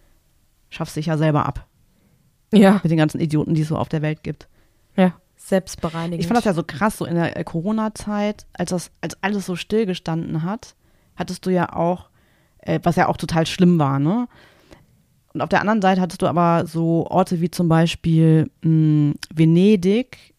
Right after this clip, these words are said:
Speaker 1: wo plötzlich wieder die Kanäle,
Speaker 2: Mhm.
Speaker 1: du konntest auf den Boden gucken,
Speaker 2: Mhm.
Speaker 1: wo die sagten halt, dass das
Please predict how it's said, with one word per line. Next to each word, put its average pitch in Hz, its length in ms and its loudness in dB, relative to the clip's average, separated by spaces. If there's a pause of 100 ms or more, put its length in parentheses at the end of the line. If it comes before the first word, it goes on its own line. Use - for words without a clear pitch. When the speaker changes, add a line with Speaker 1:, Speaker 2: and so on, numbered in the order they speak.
(1200)
Speaker 1:
wo 180 120 0
plötzlich 180 380 -2
wieder 175 240 4
die 165 100 -4
Kanäle, 185 800 0
Speaker 2:
Mhm. 185 240 -4
Speaker 1:
du 175 60 -2
konntest 180 180 0
auf - 80 -4
den 175 180 4
Boden 196 460 4
gucken, 170 880 0
Speaker 2:
Mhm. 170 60 -2
Speaker 1:
wo 180 40 -2
die 185 80 2
sagten 170 300 -2
halt, 165 180 0
dass 160 140 -4
das - 400 -8